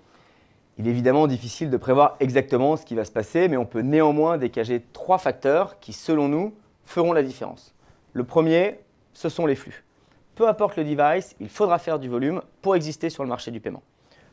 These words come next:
Le deuxième, c'est la donnée. On se rend compte aujourd'hui que la donnée client est devenue un véritable instrument marketing. On va d'ailleurs passer d'un modèle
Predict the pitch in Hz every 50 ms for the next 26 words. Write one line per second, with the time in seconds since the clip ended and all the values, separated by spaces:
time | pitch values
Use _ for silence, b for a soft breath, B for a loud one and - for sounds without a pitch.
0 | b b - 117 117 117 120 117 117 117 135 147 151 165 - - - - - 120
1 | 123 120 120 113 95 - - _ _ b b b b b b - - - - 110
2 | - 131 135 - 113 104 104 104 110 131 170 - - 120 107 101 107 123 131 139
3 | 131 127 - - 113 113 123 147 160 - - - 107 110 110 110 107 113 135 151
4 | 147 - - 104 104 110 127 123 131 127 156 160 160 147 - - - - 196 -
5 | - - 170 165 160 151 139 - - 123 - - - - - _ b b b b
6 | b b b b b - 131 135 143 147 147 147 - 156 143 - - 156 127 113
7 | 117 139 143 139 143 139 127 107